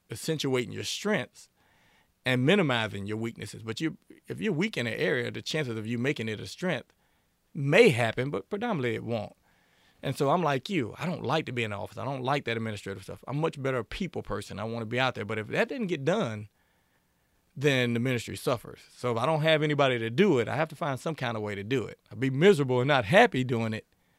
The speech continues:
but it has to get done. And that's, life is not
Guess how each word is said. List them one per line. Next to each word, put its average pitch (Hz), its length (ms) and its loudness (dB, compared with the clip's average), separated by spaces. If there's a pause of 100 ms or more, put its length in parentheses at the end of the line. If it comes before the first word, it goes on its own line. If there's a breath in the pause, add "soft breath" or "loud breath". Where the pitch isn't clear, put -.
(480 soft breath)
but - 120 4
it 214 60 10
has 139 180 6
to 127 60 -6
get 107 180 -4
done. 110 280 -2
And 107 120 -4
that's, 170 220 0 (640)
life 151 380 2
is 139 120 -2
not 123 380 0